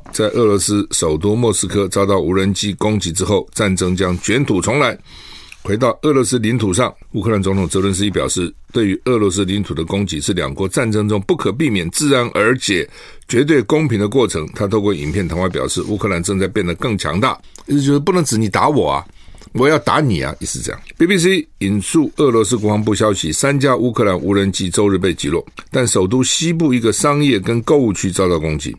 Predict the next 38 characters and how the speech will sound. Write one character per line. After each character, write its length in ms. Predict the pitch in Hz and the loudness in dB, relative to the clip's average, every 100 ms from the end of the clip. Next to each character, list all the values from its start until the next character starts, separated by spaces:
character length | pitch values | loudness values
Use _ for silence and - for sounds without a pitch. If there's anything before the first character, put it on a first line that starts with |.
| - - | -14 -4
俄 80 | - | 2
罗 100 | 143 | 2
斯 100 | 131 | 2
国 180 | 117 120 | 2 2
家 240 | 120 135 135 | 4 2 0
通 260 | - 127 127 | -2 0 0
讯 240 | 135 113 | 0 0
社， 240 | 98 123 - | 2 0 -2
这 100 | - | -6
塔 200 | 87 87 | -6 -4
斯 160 | 82 147 | 0 0
社 200 | 135 - - | 2 0 -2
报 160 | - 98 | -2 0
道， 160 | 85 | 0
一 80 | - | -2
栋 160 | 110 113 | -2 -2
五 120 | 92 95 | -2 -4
十 220 | - 156 | -2 -2
层 220 | 107 98 | 0 0
建 200 | 113 113 | 2 0
筑 140 | 90 | 0
的 100 | 95 | -2
五 160 | 87 82 | -2 -2
楼 140 | 78 | -2
跟 140 | 90 110 | 0 0
六 120 | 113 | 2
楼 140 | 85 | 2
受 180 | 80 101 | 0 -2
损， 160 | 80 - - - | -2 -8 -14 -6
但 180 | - 123 | -2 -2
没 180 | - 113 | -2 0
有 160 | 123 98 | 2 0
人 220 | 78 98 | 0 0
员 240 | 113 95 92 | 2 2 0
伤 200 | 107 107 | 0 0
亡 140 | 87 | 0
报 180 | 104 90 | 0 0
告。 200 | 92 | -2